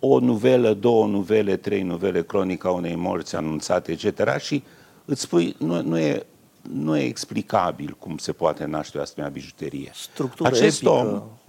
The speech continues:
Speaker 2: imaginație
Speaker 1: om
Speaker 2: fabuloasă, da.
Speaker 1: Totul,
Speaker 2: Invenția
Speaker 1: totul,
Speaker 2: cuvântului.
Speaker 1: uh,
Speaker 2: Da, e formidabil.
Speaker 1: uh,
Speaker 2: Deci un mare scriitor, clar.
Speaker 1: Simplitatea aparentă, toate liniile ținute perfect în mână ale acțiunii.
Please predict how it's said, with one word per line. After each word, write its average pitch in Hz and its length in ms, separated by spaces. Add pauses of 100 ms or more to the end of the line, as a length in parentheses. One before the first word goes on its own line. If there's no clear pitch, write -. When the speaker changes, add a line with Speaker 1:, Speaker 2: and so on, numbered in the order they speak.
(140)
Speaker 2:
imaginație 143 680
Speaker 1:
om 120 60
Speaker 2:
fabuloasă, 135 760 (180)
da. - 240 (680)
Speaker 1:
Totul, 143 440
Speaker 2:
Invenția 143 540
Speaker 1:
totul, 139 200
Speaker 2:
cuvântului. 123 560
Speaker 1:
uh, 69 100 (340)
Speaker 2:
Da, - 180
e 254 60
formidabil. 185 600
Speaker 1:
uh, - 140
Speaker 2:
Deci 175 180
un 214 100
mare 190 220
scriitor, 151 640
clar. - 320 (180)
Speaker 1:
Simplitatea 135 1200
aparentă, 107 920 (1300)
toate 160 240
liniile 127 540
ținute 120 440
perfect 98 500
în 90 140
mână 110 240
ale - 200
acțiunii. - 460